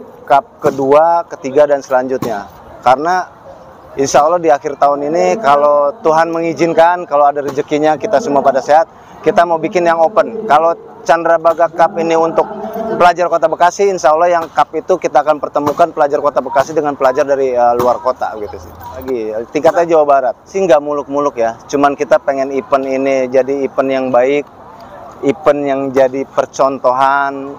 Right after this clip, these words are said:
event yang istilahnya bisa meregenerasi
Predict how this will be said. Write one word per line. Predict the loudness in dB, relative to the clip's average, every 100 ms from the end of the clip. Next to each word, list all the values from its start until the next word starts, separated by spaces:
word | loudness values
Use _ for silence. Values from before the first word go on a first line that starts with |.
| -8
event | -6 -2 -2
yang | 0 -2
istilahnya | -4 -2 0 2 0 -2 -12 -20 -14 -8
bisa | -2 0
meregenerasi | 2 0 0 -2 0 2 2 0 -4 -2 0 0 0